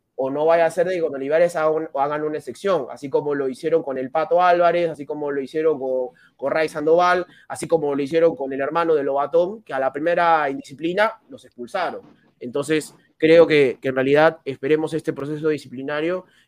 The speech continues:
eh, y qué es lo que pueda pasar. Pero, como les digo, es bastante criticado y, y justamente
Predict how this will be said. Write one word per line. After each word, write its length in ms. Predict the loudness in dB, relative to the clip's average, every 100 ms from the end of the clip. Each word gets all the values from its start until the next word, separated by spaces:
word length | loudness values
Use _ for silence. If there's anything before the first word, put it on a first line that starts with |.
| _
eh, 240 | -6 -4 -6
y 80 | -2
qué 140 | 0
es 60 | 2
lo 80 | 0
que 100 | -4
pueda 240 | -2 -2
pasar. 300 | -2 -10 -14 -16 -12
Pero, 340 | -8 -6 -6 -8 -14
como 200 | -10 -6
les 140 | -6 -4
digo, 220 | 2 2
es 40 |
bastante 380 | 2 -4 -4 -4
criticado 640 | -4 -2 0 4 4 2 0
y, 420 | -4 -6 -8 -10
y 80 | -14
justamente 840 | -10 -6 -4 -2 0 2 4 2